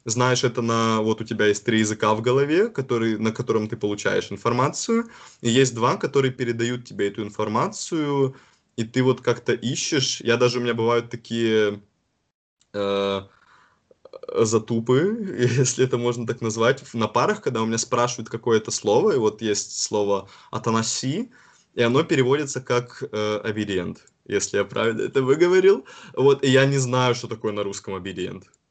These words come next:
Я вот не понимаю, я знаю, что «атанаси» — это «обидиент». И вот, э, как-то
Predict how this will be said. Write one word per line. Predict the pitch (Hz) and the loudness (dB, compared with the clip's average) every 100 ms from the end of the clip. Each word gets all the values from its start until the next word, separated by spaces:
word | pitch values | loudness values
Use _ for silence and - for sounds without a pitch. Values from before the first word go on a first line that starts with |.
| _ | _
Я | 113 104 110 107 | -2 0 0 -2
вот | 107 110 | -2 -2
не | 110 | -4
понимаю, | 104 104 107 117 185 120 | -4 -2 -2 0 0 0
я | 110 | 0
знаю, | 120 123 | 0 -4
что | - 110 | -2 -6
«атанаси» — | 113 110 110 - 160 220 - | -4 -6 -6 -8 -6 -4 0
это | 123 131 | 0 0
«обидиент». | 117 107 101 98 92 98 _ _ - - - - | -4 -6 -6 -6 -8 -10 _ _ -20 -20 -16 -4
И | 127 131 135 135 139 131 | 0 2 2 4 6 6
вот, | 135 131 - - | 4 0 -14 -6
э, | 107 73 95 | -4 -2 -4
как-то | 131 127 - 123 117 113 98 | -2 -2 0 2 2 0 -4